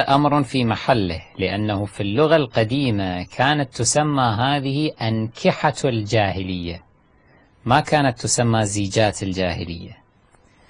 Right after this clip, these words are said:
ما الفرق بين الأمرين؟ الفرق أن النكاح هو في الأصل هذه اللفظة، هذا اللفظ موضوع للمباشرة، يعني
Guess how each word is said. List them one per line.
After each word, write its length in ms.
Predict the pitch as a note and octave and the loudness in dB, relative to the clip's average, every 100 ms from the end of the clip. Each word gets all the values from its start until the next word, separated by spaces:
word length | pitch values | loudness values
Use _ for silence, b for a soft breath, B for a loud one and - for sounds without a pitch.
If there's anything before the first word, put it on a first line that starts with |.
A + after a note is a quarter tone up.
| b b b | b b b
ما 80 | G#2 | -2
الفرق 380 | B2 D3+ C3+ C3+ | 2 4 4 4
بين 280 | A#2 G#2+ | 4 4
الأمرين؟ 600 | F2 E2+ E2 D#2+ D#2+ E2 - | 0 -4 -6 -8 -10 -12 -14
الفرق 480 | E2+ - C3+ D3 - | -14 0 4 4 2
أن 300 | A#2+ C3 C#3+ | -4 -2 0
النكاح 920 | D3 B2+ G#2+ - B2+ C3+ C3 A2+ - | 0 0 -2 0 4 6 4 2 0
هو 180 | C3 C3+ | 2 2
في 100 | - | 2
الأصل 540 | G2 - A2+ - F2 | -4 0 0 0 -2
هذه 360 | E2+ G2 F#2+ F2 | 0 0 0 -4
اللفظة، 640 | E2+ F#2 G#2 - F2+ F#2 - _ b b b b | -2 0 -2 -2 -4 -4 -6 _ b b b b
هذا 280 | G2+ A2 A2 | 2 4 4
اللفظ 400 | G2+ G#2 A#2 - - b b b b | 2 4 2 2 -20 b b b b
موضوع 800 | A2 G#2+ A2 A2+ F3 G3 C#3+ F3 | 0 2 2 4 6 6 6 4
للمباشرة، 1200 | F3 D#3+ C#3+ C3 B2 A#2+ C3 D#3 C3+ - F#2 E2+ G2+ | 4 2 2 2 2 4 6 6 4 -2 -2 -4 -8
يعني 580 | G2 E2+ E2+ F#2+ F#2+ | -6 -4 -4 -4 -6